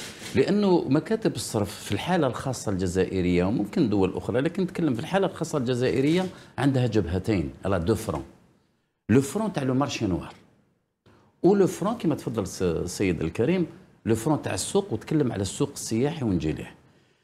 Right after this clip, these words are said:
لكن لما نتكلموا على سوق، هل عندنا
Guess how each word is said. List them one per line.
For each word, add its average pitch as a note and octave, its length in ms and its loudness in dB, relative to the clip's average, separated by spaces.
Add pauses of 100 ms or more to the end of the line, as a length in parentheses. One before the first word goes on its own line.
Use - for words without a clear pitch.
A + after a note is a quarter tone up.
(180)
لكن C4+ 300 4
لما G3+ 300 2
نتكلموا E3+ 520 2
على G#2 180 2
سوق، A3+ 280 2 (220)
هل E3+ 500 4
عندنا E2 520 0